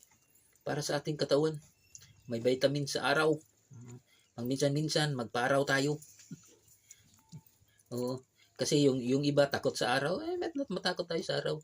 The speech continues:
Na kailangan natin yan sa ating katawan ang araw. Vitamin D. Yan, guys. No? Diba? Vitamin D yan, guys. Oo. Vitamin D. Yan. Oo. Yan na, oh. Nasa phase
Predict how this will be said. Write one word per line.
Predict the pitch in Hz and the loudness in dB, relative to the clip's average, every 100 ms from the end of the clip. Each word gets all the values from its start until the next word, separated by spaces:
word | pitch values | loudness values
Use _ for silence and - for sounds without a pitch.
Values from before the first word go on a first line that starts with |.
| _ _ _ - | _ _ _ -12
Na | |
kailangan | 135 131 139 147 147 | -2 0 2 0 0
natin | 147 - 139 | -2 -2 -4
yan | 143 143 | -4 -4
sa | 131 127 | -4 -4
ating | 123 127 | -6 -6
katawan | 127 131 135 127 | -6 -4 -4 -4
ang | 123 | -8
araw. | 127 127 123 - - - - _ _ _ | -8 -6 -8 -12 -20 -20 -20 _ _ _
Vitamin | - 104 123 131 123 131 123 | -12 -4 -2 -2 -4 -6 -8
D. | 110 139 139 - _ _ _ _ _ - | -2 -2 -2 -6 _ _ _ _ _ -20
Yan, | 98 98 | -20 -14
guys. | - - | -14 -14
No? | - - _ - - - - _ - | -20 -20 _ -20 -20 -20 -20 _ -12
Diba? | 107 123 | -8 -4
Vitamin | 107 110 110 113 | -4 -4 -6 -4
D | 120 123 120 | -2 0 -2
yan, | |
guys. | 110 127 127 - _ - _ _ _ _ _ - _ _ - | -4 -4 -4 -8 _ -20 _ _ _ _ _ -20 _ _ -12
Oo. | 113 113 123 - | -10 -8 -12 -12
Vitamin | 104 139 160 165 143 143 143 139 | -4 0 0 0 0 0 0 0
D. | 131 156 170 160 147 139 139 139 139 139 139 143 _ _ _ _ _ 90 | 2 6 6 6 4 2 2 0 -2 -4 -6 -8 _ _ _ _ _ -8
Yan. | 117 117 _ _ _ _ - | -8 -8 _ _ _ _ -20
Oo. | 107 101 - - - - - - - | -18 -16 -18 -20 -20 -18 -18 -16 -12
Yan | 113 | -10
na, | 113 110 | -8 -10
oh. | 123 - - - - - - - | -12 -16 -20 -20 -20 -20 -20 -18
Nasa | - 113 117 | -10 -4 -4
phase | - 135 147 156 - - | 0 2 4 4 2 0